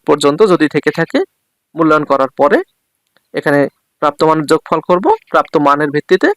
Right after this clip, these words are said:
সে কোন পর্যায়ে রয়েছে সেটি আমরা নির্ধারণ করব মূল্যায়ন টুলসের মাধ্যমে। এই যে টুলস রয়েছে, টুলসের নির্দেশনায় এখান থেকে আমরা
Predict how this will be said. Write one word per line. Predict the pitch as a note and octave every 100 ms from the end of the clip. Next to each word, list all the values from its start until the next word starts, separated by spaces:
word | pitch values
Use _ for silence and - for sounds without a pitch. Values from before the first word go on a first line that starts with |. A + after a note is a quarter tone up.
| _ _ _
সে | - D3+ -
কোন | G#3+ A#3+
পর্যায়ে | F#3+ D3 C#3+ B2+
রয়েছে | C#3 -
সেটি | E3 E3 D#3
আমরা | D#3 D#3
নির্ধারণ | D3+ F3 E3+ F3
করব | F3 F4 - _ -
মূল্যায়ন | F3 D#3+ D3+
টুলসের | D#3+ - B2
মাধ্যমে। | G#2+ F#2+ A#2 - _ _ _ _ _ _ _ _ _ _ -
এই | E3+
যে | C3
টুলস | - C3+ B2
রয়েছে, | C3+ D3 - -
টুলসের | D3 - G3+
নির্দেশনায় | C#3+ C3+ - E3+ E4 G4 _ -
এখান | D#3+ B2+
থেকে | A#2 G#2
আমরা | A2 B2